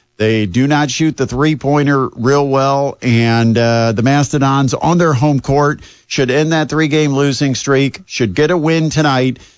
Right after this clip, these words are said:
I think the big one comes up on Saturday. The Dons are gonna travel to Cleveland to take on Cleveland State. The Vikings are unbeaten at home, and that's a really good Cleveland State team. But what they present for the Mastodons is that one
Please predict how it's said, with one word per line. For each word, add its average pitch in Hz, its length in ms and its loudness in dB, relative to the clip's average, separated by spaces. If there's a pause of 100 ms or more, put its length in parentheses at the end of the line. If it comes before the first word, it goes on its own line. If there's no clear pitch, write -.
(140)
I 190 180 0
think 214 260 -2
the 170 80 -2
big 165 240 0
one 143 220 0
comes 139 280 0
up 135 220 0
on 110 160 0
Saturday. 101 640 -2 (120)
The 123 120 -2
Dons 139 300 0
are - 40 -4
gonna 151 180 -2
travel 139 440 0
to 107 100 0
Cleveland 180 540 0
to 131 40 -2
take 131 240 0
on 120 140 -2
Cleveland 185 480 0
State. 143 400 -2
The 117 60 -2
Vikings 156 540 -2
are 135 140 -2
unbeaten 185 480 0
at 147 140 0
home, 151 500 0 (320)
and 131 460 0
that's 147 320 -4
a 135 60 0
really 180 400 0
good 156 280 -2
Cleveland 139 500 0
State 135 360 -2
team. 135 360 0
But 110 140 -2
what 156 220 0
they 170 180 2
present 156 560 -2
for 208 140 0
the 170 100 -2
Mastodons 120 1040 0 (540)
is 151 460 0
that 147 340 -2
one 233 600 -2